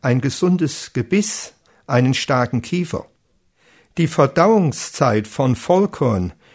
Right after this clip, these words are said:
ist auch viel länger, weil viele Nährstoffe, die Weißbrot gar nicht hat, erschlossen werden müssen.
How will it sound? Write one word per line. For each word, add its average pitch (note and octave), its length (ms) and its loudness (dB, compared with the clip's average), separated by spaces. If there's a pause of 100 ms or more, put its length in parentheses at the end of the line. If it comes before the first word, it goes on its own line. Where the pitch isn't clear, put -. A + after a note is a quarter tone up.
(140)
ist E3 240 2
auch C3+ 160 2
viel C#3 260 -2
länger, C#3+ 380 2 (560)
weil C3 220 4
viele G3+ 380 0
Nährstoffe, D#3+ 840 2 (420)
die C3+ 180 2
Weißbrot D3 600 2
gar D3 180 4
nicht C#3+ 360 -2
hat, D3+ 320 -2 (520)
erschlossen D#3+ 600 0
werden G2+ 300 0
müssen. F#2 380 -6